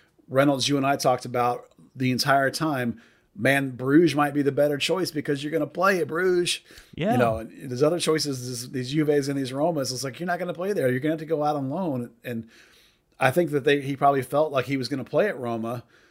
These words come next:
Speaker 1: except that they didn't, they changed coaches on him, you know, and that's,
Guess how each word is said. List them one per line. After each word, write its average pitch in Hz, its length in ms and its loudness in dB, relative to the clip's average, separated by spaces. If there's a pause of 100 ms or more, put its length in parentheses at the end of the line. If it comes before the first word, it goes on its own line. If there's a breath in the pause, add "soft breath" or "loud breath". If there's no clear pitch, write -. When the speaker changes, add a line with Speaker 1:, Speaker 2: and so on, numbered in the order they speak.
(200 soft breath)
Speaker 1:
except 151 400 6
that 147 240 2
they 143 180 4
didn't, 147 540 -4 (720)
they 151 160 6
changed 160 300 6
coaches 127 360 2
on 117 200 -8
him, 107 180 -12 (160)
you 120 120 -4
know, 143 200 2
and 135 100 -4
that's, 156 300 -2